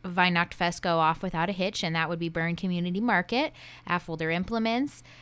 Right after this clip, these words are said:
um, the Downtown Merchants, Dollar General, Annie's Publishing,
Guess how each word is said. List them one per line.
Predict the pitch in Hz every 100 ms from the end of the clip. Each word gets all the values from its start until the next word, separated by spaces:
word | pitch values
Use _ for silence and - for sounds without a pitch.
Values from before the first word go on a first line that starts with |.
| -
um, | 175 175 170
the | 170
Downtown | 185 190 196 214 202
Merchants, | 202 202 - 240 302 - - - - -
Dollar | 185 175 170
General, | 165 190 190 226 262 285 -
Annie's | 180 170 170 170
Publishing, | - 202 180 233 233 262 254 277